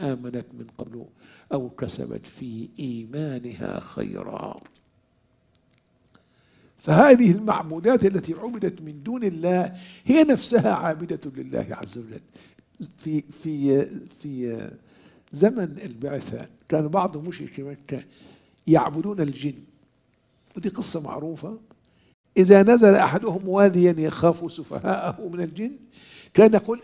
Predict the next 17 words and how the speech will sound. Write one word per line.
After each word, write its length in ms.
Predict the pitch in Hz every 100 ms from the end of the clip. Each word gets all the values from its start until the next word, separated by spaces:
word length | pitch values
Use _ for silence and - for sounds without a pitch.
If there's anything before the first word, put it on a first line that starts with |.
| -
"أعوذ 480 | 196 220 254 220 208
بعظيم 680 | 196 190 190 170 262 226
هذا 440 | 196 165 226 208 202
الوادي 500 | 190 214 220 214 202
من 180 | 202
الجن 480 | 190 180 226 247 208
من 140 | 202 196
سفهائه". 640 | 180 151 139 - - - - _ _ _ _ _ _ _ _ _ _ _ _ _ _ _
فزادوهم 800 | 196 180 202 196 294 220 170 156
رهقاً، 500 | 170 - - - - _ - _
وأنه 560 | 156 170 208 214 165 175 -
كان 220 | 208 185
رجال 480 | 175 165 170 202 170
من 460 | 156 156 156 151 - _
الإنس 600 | 147 147 208 226 202 -
يعوذون 800 | 208 170 139 151 156 208 202 170
برجال 680 | 156 156 151 170 208 180